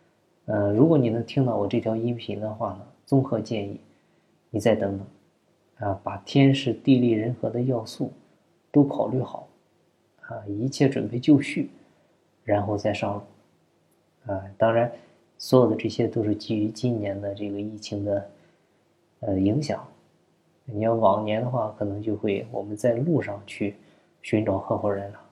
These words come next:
但是今年的话，建议是再等等，啊，因为你一切准备就绪了之后再上路，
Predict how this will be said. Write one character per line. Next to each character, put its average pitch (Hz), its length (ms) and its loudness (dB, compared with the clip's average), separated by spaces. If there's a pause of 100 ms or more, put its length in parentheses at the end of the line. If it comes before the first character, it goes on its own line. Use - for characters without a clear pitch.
(260)
但 113 140 -2
是 107 120 -2
今 127 200 0
年 104 180 -6
的 101 60 -8
话， 104 120 -4
建 104 260 -6
议 104 120 -8
是 - 160 -14 (560)
再 85 160 2
等 95 180 0
等， - 160 -8 (560)
啊， 107 160 -2
因 107 220 0
为 107 180 2
你 101 340 -4
一 117 60 0
切 120 240 0
准 101 300 -6
备 113 120 2
就 117 220 -2
绪 120 180 -2
了 113 140 0
之 143 140 0
后 147 200 -2
再 117 200 -4
上 101 260 -4
路， 98 140 -12